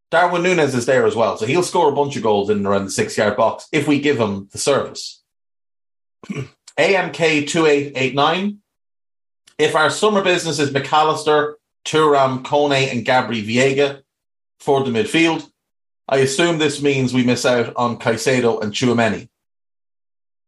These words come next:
Could we convince either of them to stay one more year and then go for the next summer as we possibly offload Fabinho? Maybe agree a pre-deal next January for them to join in the summer.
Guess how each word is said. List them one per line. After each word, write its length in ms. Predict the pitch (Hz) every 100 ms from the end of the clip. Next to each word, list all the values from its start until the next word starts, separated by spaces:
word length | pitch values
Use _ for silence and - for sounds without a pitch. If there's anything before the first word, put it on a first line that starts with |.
| _ _ - -
Could 200 | - 196
we 80 | 196
convince 460 | 180 156 160 143 -
either 240 | 196 165
of 100 | 139
them 160 | 131 135
to 80 | 127
stay 380 | - 147 147
one 180 | 135 165
more 220 | 156 139
year 360 | 123 123 139 143
and 140 | 131
then 140 | 131 127
go 200 | 135 135
for 100 | 123
the 100 | 120
next 400 | 131 170 - -
summer 280 | 117 117 123
as 180 | 120
we 100 | 120
possibly 540 | - 131 135 - 123 -
offload 540 | 120 117 120 113 104
Fabinho? 640 | - 123 139 139 139 - - _ _ _ _ _ -
Maybe 320 | 135 139 131
agree 580 | 120 131 123 120 120 - _ _ _ -
a 60 | 117
pre-deal 580 | - 147 127 131 123
next 300 | 117 113 -
January 400 | - 123 123 117
for 80 | 110
them 160 | 117 107
to 80 | -
join 240 | 120 110
in 60 | 101
the 80 |
summer. 500 | 98 139 135 135 135